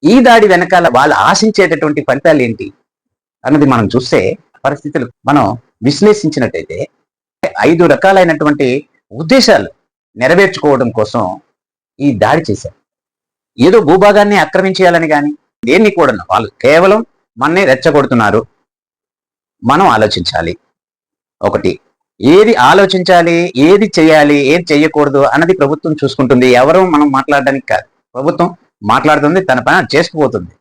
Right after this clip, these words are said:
ఎక్కడ కూడా తగ్గదు. ఈసారి ట్రీట్మెంట్ వేరే విధంగా ఉంటుంది. ఆ, ఏ గాయానికి ఏ రకమైన మందు వేయాలన్నది ప్రభుత్వానికి తెలుసు, అది జరుగుతుంది. అయితే ఇక్కడ వాళ్ళ ఉద్దేశాలు ఏంటంటే,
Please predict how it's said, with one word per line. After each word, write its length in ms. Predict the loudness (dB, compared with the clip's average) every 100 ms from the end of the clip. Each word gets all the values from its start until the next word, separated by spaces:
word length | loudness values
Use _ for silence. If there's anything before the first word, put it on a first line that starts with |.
| _ _ _ _ _ _ _ _ _ -6
ఎక్కడ 260 | -2 0 0
కూడా 280 | 2 2
తగ్గదు. 340 | 2 0 0 2
ఈసారి 520 | 2 2 2 2 -2
ట్రీట్మెంట్ 600 | -6 _ -12 -6 -6 -2
వేరే 300 | 2 4 4
విధంగా 340 | 2 2 0
ఉంటుంది. 200 | -2 -6 -20 _ _ _ _ _ _ _ _ _ _ -16
ఆ, 60 | -4
ఏ 260 | 0 2
గాయానికి 460 | 4 4 4 0 -4
ఏ 200 | -2 0
రకమైన 280 | 0 -2 -4
మందు 240 | -4 -2
వేయాలన్నది 680 | 0 2 2 0 -2 -6 -6 _ _ _
ప్రభుత్వానికి 480 | -10 -6 -2 0 0
తెలుసు, 440 | 2 0 2 0 0 -4
అది 160 | -2 2
జరుగుతుంది. 600 | 2 2 2 2 0 -2 _ _ _ _
అయితే 240 | -4 2 2
ఇక్కడ 160 | 2
వాళ్ళ 240 | 2 2 0
ఉద్దేశాలు 480 | 0 0 2 2 0
ఏంటంటే, 440 | -6 -4 -4